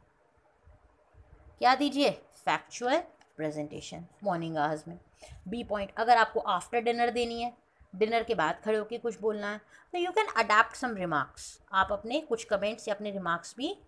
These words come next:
दे सकते हैं। After dinner speech देनी है अगर आपको खड़े होके, या फिर आपको क्या देनी है, Professional presentation। अगर आपको क्या देना है,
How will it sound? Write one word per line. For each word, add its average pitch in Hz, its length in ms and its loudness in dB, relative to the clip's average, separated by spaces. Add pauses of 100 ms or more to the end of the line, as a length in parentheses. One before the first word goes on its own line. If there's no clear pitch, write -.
(160)
दे 151 140 -6
सकते - 380 -12
हैं। 175 120 -16 (1400)
After 190 300 -2
dinner 220 300 -2
speech - 400 -12
देनी 190 220 -8
है 185 100 -6
अगर 180 180 -4
आपको 175 240 -4
खड़े 170 260 -10
होके, 175 280 -12 (560)
या 180 280 4
फिर 151 320 -8 (420)
आपको 165 380 -2
क्या 247 240 6
देनी 302 300 4
है, 226 120 2 (180)
Professional 226 420 -2
presentation। 156 680 -6 (720)
अगर 240 220 4
आपको 254 220 2
क्या 269 220 4
देना 294 280 6
है, 277 200 2